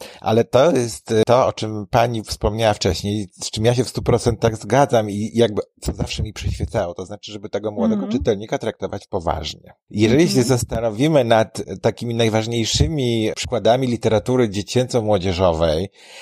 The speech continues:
Speaker 1: wręcz nawet sięgniemy wstecz i popatrzymy na baśnie
Speaker 2: No,
Speaker 1: braci
Speaker 2: tak.
Speaker 1: Grimm i tak dalej, i tak dalej,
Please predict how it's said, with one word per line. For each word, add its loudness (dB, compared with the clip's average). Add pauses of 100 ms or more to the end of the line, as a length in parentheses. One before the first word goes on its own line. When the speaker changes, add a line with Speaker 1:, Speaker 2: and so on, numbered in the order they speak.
(300)
Speaker 1:
wręcz 2
nawet -2
sięgniemy -2
wstecz 0
i -6
popatrzymy -2
na 2
baśnie 0
Speaker 2:
No, -4
Speaker 1:
braci 0
Speaker 2:
tak. -4
Speaker 1:
Grimm 2
i -2
tak -2
dalej, 2
i -4
tak -4
dalej, -2